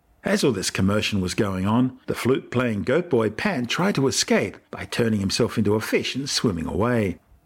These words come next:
However, at the last minute he changed his mind before completing the transformation.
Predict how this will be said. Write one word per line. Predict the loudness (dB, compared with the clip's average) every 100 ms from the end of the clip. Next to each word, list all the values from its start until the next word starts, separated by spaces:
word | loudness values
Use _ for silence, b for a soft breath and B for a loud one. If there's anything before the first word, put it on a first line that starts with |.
| _ -6
However, | -2 2 2 0 -4
at | -4 0
the | 2
last | 2 0 2
minute | 4 4
he | 2
changed | 0 2 2 2
his | 0 2
mind | 2 2 2 0
before | -2 0 0
completing | 0 -2 -2 0
the | -2
transformation. | 0 0 0 2 2 2 0 -2